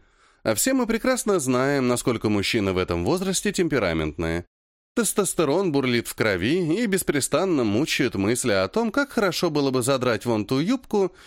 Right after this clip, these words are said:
или эту юбку и вообще все юбки в мире". "Забавно это от вас слышать", фыркую.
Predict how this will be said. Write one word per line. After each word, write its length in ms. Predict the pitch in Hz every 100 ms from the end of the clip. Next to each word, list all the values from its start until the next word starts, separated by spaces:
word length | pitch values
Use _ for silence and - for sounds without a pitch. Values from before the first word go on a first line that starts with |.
| -
или 200 | 285 247
эту 520 | 147 110 135 190 180
юбку 600 | 170 156 160 - - 160
и 160 | 196 254
вообще 420 | 160 - 139 135 - _ _
все 260 | - 190
юбки 360 | 143 127 - 120
в 80 | 98
мире". 340 | 90 87 95 _ _ _ _ _ _ _ _ -
"Забавно 680 | 82 87 156 143 113 101
это 180 | 101 104
от 120 | 98
вас 160 | 92 92
слышать", 340 | 98 95 92
фыркую. 560 | - 113 92 104 90